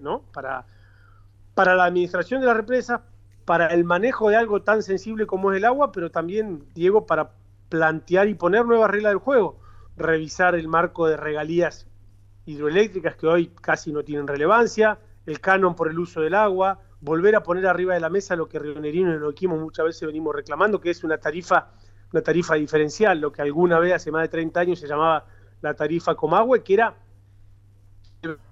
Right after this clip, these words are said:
beneficio que Río Negro y Neuquén,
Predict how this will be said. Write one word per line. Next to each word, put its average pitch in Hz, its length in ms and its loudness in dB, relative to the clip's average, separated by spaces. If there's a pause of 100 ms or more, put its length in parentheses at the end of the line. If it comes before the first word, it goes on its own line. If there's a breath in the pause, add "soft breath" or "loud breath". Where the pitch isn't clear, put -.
(120)
beneficio 240 540 -2
que 240 340 4 (580 soft breath)
Río 151 220 -6
Negro 185 260 2
y 170 60 2
Neuquén, 190 480 0